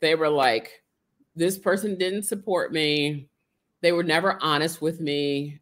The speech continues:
And by the way, the honesty always comes out in the year-end review, right? Um, because people will be like, "Oh, you're really great. You're really fantastic. You're doing a wonderful job." And then you get your rating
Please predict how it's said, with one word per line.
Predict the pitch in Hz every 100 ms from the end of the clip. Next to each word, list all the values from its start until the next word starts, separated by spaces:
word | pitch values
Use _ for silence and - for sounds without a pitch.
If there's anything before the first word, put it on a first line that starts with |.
| -
And | 196
by | 226
the | 226
way, | 202
the | 160
honesty | 120 185 202 - -
always | 160 180 175 170
comes | - 160 160
out | 151 147 -
in | 151
the | 143
year-end | 139 151 147 143 131
review, | 123 127 151 240 _ _ _ _
right? | 143 147 147 _ _ _ _ _ _
Um, | 151 147 143 143 -
because | 147 190 151 147 -
people | - 190 196 185 175 165
will | 156
be | 156 151
like, | 147 -
"Oh, | 311
you're | 302 208
really | 202 226 247
great. | 196 214 208
You're | 170
really | 185 190
fantastic. | 190 190 196 190 185
You're | 165
doing | 156
a | 143
wonderful | 160 170 156
job." | 156 143 139
And | 147
then | 160
you | 165
get | 170
your | 175 143
rating | 156 165 143